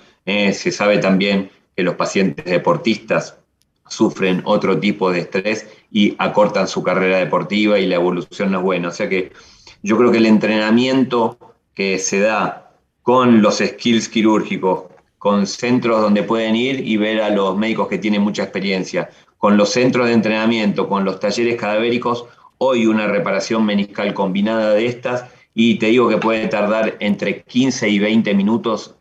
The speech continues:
porque son lesiones amplias, donde hay que trabajar en el tercio posterior, en el tercio medio,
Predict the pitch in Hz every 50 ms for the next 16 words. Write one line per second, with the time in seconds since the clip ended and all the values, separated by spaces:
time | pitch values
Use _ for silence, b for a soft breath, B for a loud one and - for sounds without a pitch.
0 | _ _ 95 - - 90 87 - - - 104 107 107 98 - - 104 101 101 95
1 | - - - 98 110 113 107 - 107 117 123 - - B B B B _ 90 92
2 | 98 95 98 98 80 - - 92 90 - - - 113 101 95 - - - - 92
3 | 92 90 82 80 95 95 90 - - 95 78 - 87 82 - - 85 98 107 110
4 | 113 107 95 95 92 82 - 92 90 80 - 90 90 90 95 107 110 110 107 -
5 | - -